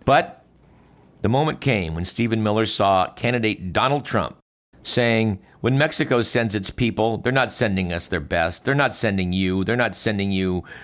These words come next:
They're sending people who have lots of problems. They're bringing those problems with them. They're bringing drugs. They're bringing crime. They're rapists.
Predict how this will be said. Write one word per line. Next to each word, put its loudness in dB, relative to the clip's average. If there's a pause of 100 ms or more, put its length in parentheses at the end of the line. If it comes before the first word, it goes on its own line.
(220)
They're 0 (240)
sending 0
people 0
who 4
have 0
lots 2
of -4
problems. 0
They're -2 (400)
bringing 2
those 0
problems 0
with 0
them. -2
They're 0 (320)
bringing 2
drugs. 2
They're 0
bringing 2
crime. 2
They're 4
rapists. -2